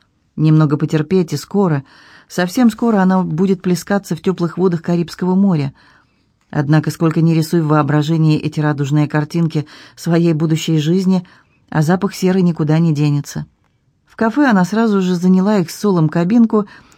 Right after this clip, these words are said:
и, опустившись на сиденье, принялась поправлять под столом чулки. "Вам, как всегда, кофе, милая?"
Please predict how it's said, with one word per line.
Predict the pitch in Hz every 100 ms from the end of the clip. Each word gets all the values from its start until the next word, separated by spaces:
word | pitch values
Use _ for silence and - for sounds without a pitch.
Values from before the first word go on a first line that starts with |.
| -
и, | 185
опустившись | 185 208 - 262 - 175
на | 165
сиденье, | 160 165 220 190 156
принялась | 156 160 180 170
поправлять | 160 156 156 156 170 165
под | 147
столом | - 156 156 156
чулки. | 165 165 - 135 135 _ _ _ _ _ -
"Вам, | 156 180
как | 175 180
всегда, | - 170 180
кофе, | 180 247 208 156
милая?" | 151 143 139 139